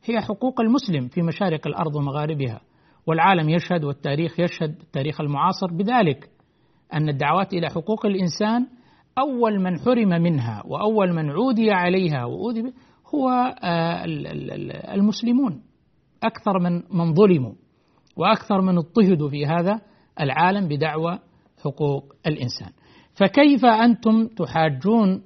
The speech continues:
الصحابة رضي الله تعالى عنهم بقتالهم في الشهر الحرام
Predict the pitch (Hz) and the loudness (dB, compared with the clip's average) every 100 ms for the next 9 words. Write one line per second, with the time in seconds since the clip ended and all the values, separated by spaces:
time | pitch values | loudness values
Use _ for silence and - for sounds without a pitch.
0 | _ - - 139 180 180 156 160 143 139 | _ -20 -12 0 4 4 2 0 -2 -2
1 | 139 156 143 127 131 143 123 147 165 175 | -2 -2 -2 -4 -4 -4 -4 -2 -2 -2
2 | 220 - - - 180 180 147 143 - 196 | -4 -10 -8 -4 0 0 -2 -4 -4 -2
3 | 156 127 131 131 139 202 | 0 -4 -6 -2 -2 -4